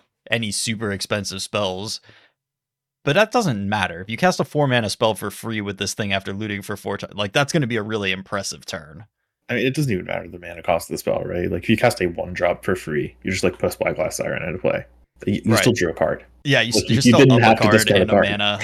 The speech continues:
Speaker 1: like, yeah.
Speaker 2: <laughs> Like, sure, that, that sucked for you because you had to discard a one drop or whatever, but you didn't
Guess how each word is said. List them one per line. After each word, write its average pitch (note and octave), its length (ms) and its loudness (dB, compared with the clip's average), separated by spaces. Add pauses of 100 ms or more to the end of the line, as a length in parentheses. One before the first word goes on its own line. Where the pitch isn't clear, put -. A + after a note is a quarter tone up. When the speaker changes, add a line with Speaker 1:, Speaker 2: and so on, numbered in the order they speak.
Speaker 1:
like, G2+ 500 -2
yeah. A2+ 280 -2 (400)
Speaker 2:
<laughs> - 400 -12
Like, A2 160 6
sure, A2 380 6
that, G2 260 4
that A2 180 8
sucked - 460 2
for F#2 160 -4
you F2+ 240 -4
because F#2+ 280 -4
you F#2 120 0
had F#2 180 0
to F#2 60 -10
discard F2+ 340 -2
a D#2+ 60 -6
one F#2 180 -6
drop F2+ 240 -6
or F2+ 80 -2
whatever, F2+ 320 -2
but F2+ 380 -4 (880)
you A#2 120 2
didn't D3+ 300 2